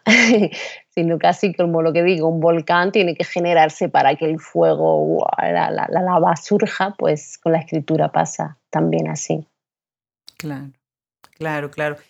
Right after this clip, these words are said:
Speaker 2: En la introducción, eh, del libro, precisamente, Claudio Rodríguez Fer habla de, de tus mandalas, del budismo, del hinduismo, y me parece muy interesante que, que tomen esa línea, ¿no? El aspecto filosófico de la obra,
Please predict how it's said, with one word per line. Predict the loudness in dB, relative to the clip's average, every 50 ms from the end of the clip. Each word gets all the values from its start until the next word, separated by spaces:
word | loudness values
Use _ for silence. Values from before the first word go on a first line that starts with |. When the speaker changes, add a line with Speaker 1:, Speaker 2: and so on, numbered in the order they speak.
| _ _ -4
Speaker 2:
En | -2 -2
la | 0
introducción, | 0 0 -2 -2 -2 -2 -4 -2 -2 -2 -2 -4 -8 -10
eh, | -8 -10 -8 -8
del | -10 -8 -4 -2 0 0 0 0
libro, | -2 -2 -2 -4 -4 -6
precisamente, | -6 -10 -8 -6 -6 -4 -4 -2 -2 -2 -4 -4 -4 -6
Claudio | -4 -2 -2 -2 0 -2 -2
Rodríguez | -2 -2 -2 -2 -4 -4 -4 -4 -6 -8 -6
Fer | -6 -4 -2
habla | -2 -2 0 0 -2 -2
de, | -2 -2 -2 -2 -4 -4 -6
de | -10 -12
tus | -10 -10 -12 -8 -6
mandalas, | -6 -4 -4 -2 -2 0 0 0 0 -2 -4 -4 -6 -8 -8 -10
del | -10 -10
budismo, | -10 -10 -10 -8 -6 -6 -6 -6 -6 -4 -4 -4 -4 -4 -4
del | -6 -6 -6 -6
hinduismo, | -4 -4 -4 -6 -6 -6 -6 -6 -6 -6 -6 -6 -6 -6 -4 -4 -6 -8 -10 -16 -20 -20 _ _ _ _ _ _ -8 -4
y | -4 -2 -2 -2 0
me | -2 -2
parece | 0 0 0 0 0 0 0 0
muy | 0 2 2 2
interesante | 2 0 0 -2 -4 -2 -4 -2 -2 -2 -4 -4 -6 -8
que, | -6 -4 -4 -4 -4
que | -6 -8 -10
tomen | -8 -4 -4 -4 -2 -2 -2 -4
esa | -4 -4 -4 -4
línea, | -4 -2 -2 -2 -2 -2 -2 -2 -2
¿no? | -2 -4 -4
El | -4 -4 -6
aspecto | -8 -8 -10 -12 -12 -12 -12
filosófico | -10 -10 -10 -10 -8 -10 -8 -8 -8 -6 -6 -6
de | -4 -4 -4
la | -4 -2 -2 0
obra, | 0 0 -2 -2 -2 -4 -4 -6 -8